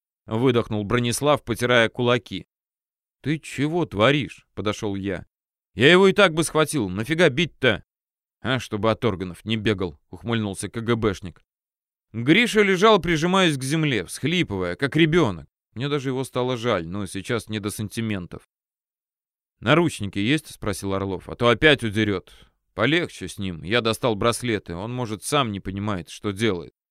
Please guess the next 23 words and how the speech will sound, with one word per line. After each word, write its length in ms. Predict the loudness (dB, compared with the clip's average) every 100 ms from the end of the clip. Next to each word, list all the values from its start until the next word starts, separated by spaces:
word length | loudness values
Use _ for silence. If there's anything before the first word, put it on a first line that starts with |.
| _ _ _ _ _ _ _ _
Орлов 460 | 0 4 6 4 4
поднял 320 | 4 4 4
его 240 | 2 4 4
за 140 | 2
шиворот. 460 | 2 0 2 -2 -4
Гриша 340 | -4 -2 0
даже 220 | 0 0
не 100 | -4
сопротивлялся, 800 | -4 -6 -4 -2 0 0 -2 -8
только 260 | -10 -6 -6
щурился, 560 | -2 2 2 2 -2
как 180 | -8 -6
будто 260 | -6 -4 -4
снова 440 | -2 0 2 2
стал 340 | 0 0 0 0
тем 240 | -4 -4
самым 440 | 0 0 0 -6 -12
дурачком. 800 | -4 0 2 0 -6 -6 -6 -10 _ _ _ _ _ _ _ _ _ _
Щёлкнули 500 | 0 4 4 6 6
замки 340 | 6 4 2 0
на 120 | 4
запястьях 600 | 4 4 4 2 0 0
Лазовского-младшего. 1200 | 0 2 -2 -2 -2 -2 -2 -4 -8 -14 -14